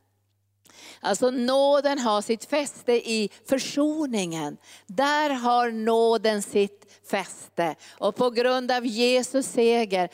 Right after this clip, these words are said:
han som har stigit upp genom himlarna och sitter nu på Faderns högra sida, så kan nåden regera genom rättfärdiggörelsen.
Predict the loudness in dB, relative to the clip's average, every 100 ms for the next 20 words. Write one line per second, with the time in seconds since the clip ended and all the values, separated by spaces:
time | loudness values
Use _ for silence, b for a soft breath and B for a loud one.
0 | B B -4 -2 -2 -2 -2 0 2 2
1 | 0 2 0 0 -2 0 -2 0 0 0
2 | -2 -2 -2 -4 -6 -6 -2 -2 0 0
3 | 0 _ -2 0 2 2 0 -4 0 0
4 | 2 0 0 0 2 2 2 0 -2 -2
5 | -4 0 0 0 B B -4 -4 0 -2
6 | 0 0 2 2 0 -4 _ 0 2 2
7 | 2 2 2 2 0 -2 -6 B B 0
8 | 0 2 0 0 -6 -4 0 2 2 4
9 | 2 2 0 -2 -4